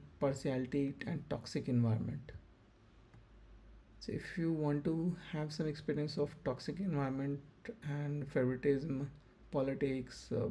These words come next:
pathetic management, then Livspace is the place for you. This is as per the review comments by their current and former employees. No work, uh, work-life balance is there, mm, as per, uh, one of the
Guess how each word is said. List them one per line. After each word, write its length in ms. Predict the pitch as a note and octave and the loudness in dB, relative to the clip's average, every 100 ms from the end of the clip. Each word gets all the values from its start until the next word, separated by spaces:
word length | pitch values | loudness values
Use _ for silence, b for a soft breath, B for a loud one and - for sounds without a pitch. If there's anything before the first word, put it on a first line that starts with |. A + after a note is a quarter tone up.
| F3 A#3+ - | -2 -8 -4
pathetic 340 | B2+ C#3+ F#3 | -2 0 -2
management, 580 | D#3+ B2+ B2 B2 C3 C3 | 0 4 6 4 2 2
then 320 | B2 B2+ C#3 - | 2 0 -4 -2
Livspace 500 | C3+ C#3 C#3 C#3+ B2+ | 6 6 6 -2 2
is 120 | C3 | 2
the 80 | A2+ | 2
place 280 | A2 A2+ A2+ | 2 2 2
for 120 | - | 0
you. 200 | A#2 A2+ - - B B B B | -2 -2 -6 -14 B B B B
This 260 | C#3 C3 B2+ | -4 -4 -2
is 100 | D3+ | 0
as 200 | C#3+ B2+ | 0 0
per 160 | C3 C3+ | 0 0
the 140 | B2 | 2
review 180 | B2+ C#3+ | 2 2
comments 380 | C#3 C3 C#3+ - | 0 -2 -4 -6
by 220 | D#3+ C3 | -4 -2
their 280 | A#2 C3 F#3+ - - - | 0 0 -2 -4 -20 -2
current 260 | D3 C3+ C#3 | 0 0 0
and 140 | C3 | -2
former 260 | B2 A#2+ A#2 | 0 2 4
employees. 520 | A#2 A2+ - - - - - B B B B - - - - - - - - - - - - | 4 0 -2 -4 -8 -18 -20 B B B B -20 -20 -20 -20 -20 -20 -20 -20 -20 -20 -14 0
No 260 | D3 D3 | 2 4
work, 360 | C#3+ D#3 - - - D#3+ | 4 2 -2 -8 -8 -2
uh, 40 | |
work-life 420 | D3+ D3+ D3 D#3 | 2 2 4 2
balance 300 | C#3+ C#3 C#3 | 4 2 2
is 100 | D3 | 0
there, 320 | C#3 C3 D3+ D#3 - - - - - - - - - | 2 2 0 -2 -8 -16 -20 -20 -20 -20 -20 -16 -6
mm, 180 | - - - | -4 -4 -4
as 160 | D3+ C#3 | -2 -2
per, 300 | E3 D3+ E3+ - - - | -2 -2 -4 -8 -10 -6
uh, 140 | C3+ C3+ | -4 -2
one 60 | C#3 | -2
of 120 | - | -2
the 220 | C#3+ C3 | -2 -2